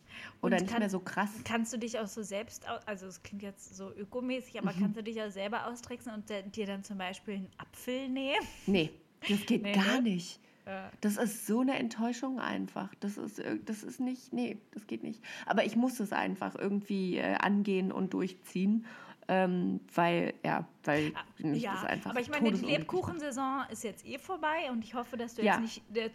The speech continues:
Speaker 2: bei dir zu Hause die Sachen
Speaker 1: <laughs>
Speaker 2: gebunkert
Speaker 1: Ist
Speaker 2: hast.
Speaker 1: gebunkert. Nee, aber ich
Speaker 2: Dann
Speaker 1: hab auch das Gefühl, dieses Jahr hätten wir außerordentlich viele, äh, Süßigkeiten.
Speaker 2: Oh, ja. Aber das ist ja jetzt
Speaker 1: Ja.
Speaker 2: vorbei. Also Schluss
Speaker 1: Ja,
Speaker 2: aus
Speaker 1: genau.
Speaker 2: und bis die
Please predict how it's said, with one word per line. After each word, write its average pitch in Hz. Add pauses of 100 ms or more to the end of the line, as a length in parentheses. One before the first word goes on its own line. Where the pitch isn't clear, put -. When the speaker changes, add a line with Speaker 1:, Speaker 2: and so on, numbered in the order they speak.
(140)
Speaker 2:
bei 214
dir 220
zu 233
Hause 226
die 208
Sachen 190
Speaker 1:
<laughs> 190
Speaker 2:
gebunkert 214
Speaker 1:
Ist 320
Speaker 2:
hast. 330
Speaker 1:
gebunkert. 202 (460)
Nee, 156
aber 170
ich 233
Speaker 2:
Dann 240
Speaker 1:
hab 143
auch -
das 175
Gefühl, 196
dieses 180
Jahr 190
hätten 180
wir 156 (240)
außerordentlich 170
viele, 170 (200)
äh, -
Süßigkeiten. - (280)
Speaker 2:
Oh, 208
ja. 196 (180)
Aber 247
das 247
ist 247
ja 240
jetzt 214
Speaker 1:
Ja. -
Speaker 2:
vorbei. 185 (160)
Also 202
Schluss 240
Speaker 1:
Ja, -
Speaker 2:
aus 269
Speaker 1:
genau. 226
Speaker 2:
und 226
bis 233
die 240